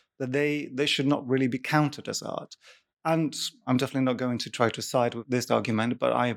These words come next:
want to note that it is really pervasive that there continues to be in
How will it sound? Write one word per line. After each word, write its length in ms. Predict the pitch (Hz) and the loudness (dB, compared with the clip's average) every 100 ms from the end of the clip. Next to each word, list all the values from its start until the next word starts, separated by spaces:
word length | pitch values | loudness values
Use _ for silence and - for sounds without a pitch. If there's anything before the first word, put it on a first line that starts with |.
| - 139 | -6 -4
want 240 | 127 127 | -2 -2
to 80 | 123 | 0
note 340 | 127 139 147 - | 2 2 2 0
that 220 | 127 127 | -2 0
it 140 | 151 | 0
is 540 | 151 143 135 - - - _ _ | 2 2 2 0 -4 -6 _ _
really 160 | 147 135 | -2 -2
pervasive 880 | 143 147 226 180 - - - - - _ - _ - | -2 0 0 0 -4 -10 -10 -14 -20 _ -20 _ 2
that 340 | 127 127 - - | 4 4 2 0
there 200 | 127 123 | 0 0
continues 560 | 127 123 180 196 147 | 0 0 2 2 2
to 160 | - 110 | -2 -6
be 460 | - 110 104 110 180 _ | -4 -4 -4 -6 -10 _
in 380 | - 113 113 107 | 0 2 2 -4